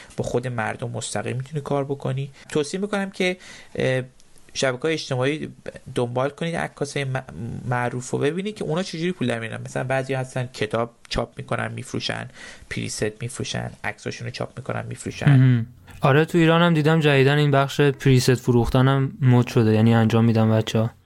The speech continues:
Speaker 2: آقا، مرسی از این وقتی که گذاشتی، خیلی چیزای خوبی یاد گرفتیم.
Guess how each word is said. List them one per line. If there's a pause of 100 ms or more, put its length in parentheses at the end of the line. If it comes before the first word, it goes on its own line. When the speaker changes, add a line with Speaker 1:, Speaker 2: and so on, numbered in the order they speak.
Speaker 2:
آقا،
مرسی
از
این
وقتی
که
گذاشتی،
خیلی
چیزای (300)
خوبی
یاد
گرفتیم.